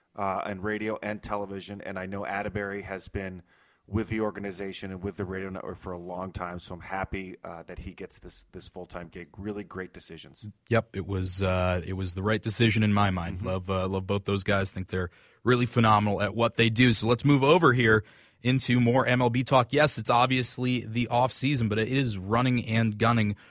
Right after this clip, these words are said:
Speaker 2: for now former Twins player Sonny Gray with a big three-year contract in Saint Louis, about seventy-five million dollars over that three years. Uh, backloaded, by the way. That last year, that contract's like thirty-five million of that. It's, uh,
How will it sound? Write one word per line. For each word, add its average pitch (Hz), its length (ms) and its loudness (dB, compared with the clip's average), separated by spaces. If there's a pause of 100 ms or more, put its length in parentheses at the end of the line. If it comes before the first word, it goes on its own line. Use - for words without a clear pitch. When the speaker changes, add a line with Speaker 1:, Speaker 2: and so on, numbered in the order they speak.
(140)
Speaker 2:
for 107 240 2
now 110 260 6
former 110 760 2
Twins 95 380 -4
player 98 340 0
Sonny 151 320 6
Gray 127 320 6
with 107 140 4
a 90 40 -2
big 95 240 0
three-year 104 500 0
contract 107 600 -2 (200)
in 107 120 0
Saint 107 240 2
Louis, 107 240 -2
about 95 160 -4
seventy-five 101 680 0
million 95 440 -2
dollars 92 400 0
over 90 160 -8
that 87 160 -10
three 92 200 -10
years. 92 220 0 (380)
Uh, 95 240 2
backloaded, 95 720 2
by 90 180 0
the 87 80 -6
way. 85 140 -6
That 90 180 -4
last 104 340 2
year, 101 100 0
that 92 140 -2
contract's 101 480 -6
like 85 180 -14
thirty-five 92 580 -6
million 92 360 -6
of - 60 -16
that. - 240 -16
It's, - 300 -12
uh, 90 240 -8